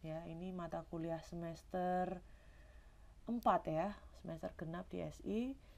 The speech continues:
Kenapa sih kita belajar? Yaitu ya, karena, eh, banyak organisasi ini sekarang, em, punya interest ya, yang baru atau terbarui tentang project management.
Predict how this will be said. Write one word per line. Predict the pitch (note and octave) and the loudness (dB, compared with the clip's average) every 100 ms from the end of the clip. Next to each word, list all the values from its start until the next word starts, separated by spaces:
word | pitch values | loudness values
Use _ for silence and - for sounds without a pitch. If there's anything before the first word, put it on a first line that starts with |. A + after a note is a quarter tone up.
| - | -6
Kenapa | G3 G3 A#3 | 0 4 4
sih | A3+ | 4
kita | A3 A3 G#3+ | 8 8 10
belajar? | F3 D#3+ F#3+ G3+ | 8 4 4 4
Yaitu | F3 E3 E3 F#3 | 4 2 0 0
ya, | E3+ F#3 - | 0 0 0
karena, | F#3 F3+ G#3+ C4 B3+ - - - - - - - - | 2 4 4 4 2 -2 -14 -14 -14 -14 -14 -16 -2
eh, | F#3+ F#3+ F#3+ G3 | 2 6 6 6
banyak | - G3 A3 A3+ | 6 6 8 8
organisasi | A#3 G3+ G3 G3 F#3 - G#3 G#3+ | 10 8 8 8 6 6 4 4
ini | A#3+ | 2
sekarang, | A#3 G#3+ F#3+ G3+ A3 A3+ A3 | 2 6 8 10 8 6 2
em, | F#3+ F3+ F3+ F3+ F3+ F3+ F3+ F3+ - - - - - - - | 2 4 4 4 2 0 -4 -8 -14 -16 -16 -16 -16 -16 -2
punya | G#3+ G#3+ G#3 | 4 4 6
interest | G#3 G#3+ A3 A3+ G#3 - | 4 6 10 10 10 2
ya, | F3 E3+ F3+ - - - - - - - - | 2 2 -2 -10 -16 -16 -16 -16 -14 -6 -2
yang | F#3 | -2
baru | F3+ E3 D#3 F#3 G3+ C#4+ - - - - - - | 2 2 2 2 2 0 -6 -14 -16 -16 -16 -10
atau | - F#3 - | -6 -2 2
terbarui | F#3 G3 - F3 F3+ F#3 G#3 | 4 4 6 8 8 8 4
tentang | F#3 F3+ F3 | 2 -2 0
project | F3 F3 E3+ E3+ | 0 0 0 -2
management. | D#3+ D#3+ D#3 D3+ D3+ | -2 -2 -4 -4 -2